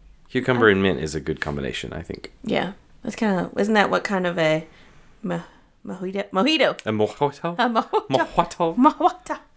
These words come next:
Speaker 2: Um, all right. Well, for me, uh, I'm drinking something a little differently.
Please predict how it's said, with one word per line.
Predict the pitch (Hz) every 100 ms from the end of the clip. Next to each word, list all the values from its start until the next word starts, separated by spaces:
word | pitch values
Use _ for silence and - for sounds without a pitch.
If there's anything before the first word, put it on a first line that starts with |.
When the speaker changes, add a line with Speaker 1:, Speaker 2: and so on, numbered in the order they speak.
| - - - 269 -
Speaker 2:
Um, | 190 185 170 185 208 _
all | 214
right. | 277 370 - - _
Well, | 190 180 254 - -
for | 254
me, | 254 392 277 330 440 _ - _
uh, | - 196 196 196 -
I'm | 240 330 381 370
drinking | 359 359 359
something | 330 339 330 302
a |
little | 285 269
differently. | 285 294 - 254 254 294